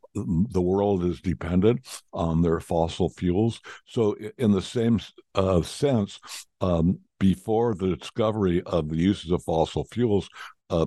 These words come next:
people depended on, um, areas of wood, uh, to, uh, for their sur-,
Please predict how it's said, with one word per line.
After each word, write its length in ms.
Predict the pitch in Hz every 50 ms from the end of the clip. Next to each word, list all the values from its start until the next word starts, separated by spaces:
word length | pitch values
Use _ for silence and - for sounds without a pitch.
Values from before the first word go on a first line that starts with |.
| - _ _
people 560 | - - - 117 113 117 - 104 98 92 85
depended 800 | 76 87 92 90 - - - 135 160 175 180 131 113 87 80 78 - _ - - - _ _ _ _ -
on, 400 | 85 85 85 85 85 87 90 - -
um, 360 | - - 87 82 85 87 82 - - - - _ _ _ _ _
areas 500 | - 92 92 95 98 98 95 98 90 -
of 140 | 101 92 78
wood, 540 | 73 80 85 98 110 113 110 98 92 87 - _ - - - _ _ _ -
uh, 240 | 90 85 80 80 87 - - 98
to, 400 | - - - 98 90 90 92 85
uh, 280 | 82 85 80 78 76 80
for 180 | - - - 92
their 180 | 82 85 82 78
sur-, 320 | - - 87 82 85 85